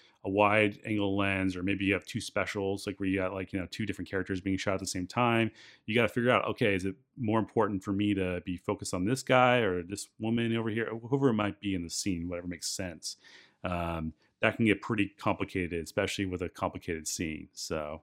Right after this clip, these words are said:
but, uh, yeah, it's all, it's all good to talk to everybody and just talk to everybody on set in terms of, like, "Hey,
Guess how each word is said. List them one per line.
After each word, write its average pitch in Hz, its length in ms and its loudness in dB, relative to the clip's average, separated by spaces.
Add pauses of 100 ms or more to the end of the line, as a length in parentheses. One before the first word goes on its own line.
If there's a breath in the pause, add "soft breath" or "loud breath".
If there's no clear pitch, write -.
(560 loud breath)
but, 92 400 4
uh, 95 160 8
yeah, 123 200 6
it's 123 120 2
all, 165 160 10
it's - 140 2
all 208 240 10
good 175 180 2
to 151 60 -6
talk 143 240 8
to 95 100 2
everybody 92 400 2
and 85 80 -4
just 92 180 -6 (140)
talk 113 240 -2
to 110 60 -2
everybody 101 300 0
on 92 160 0
set 92 320 -4
in 104 60 -12
terms 92 240 -8
of, 87 140 -8
like, 87 300 -8
"Hey, 117 580 4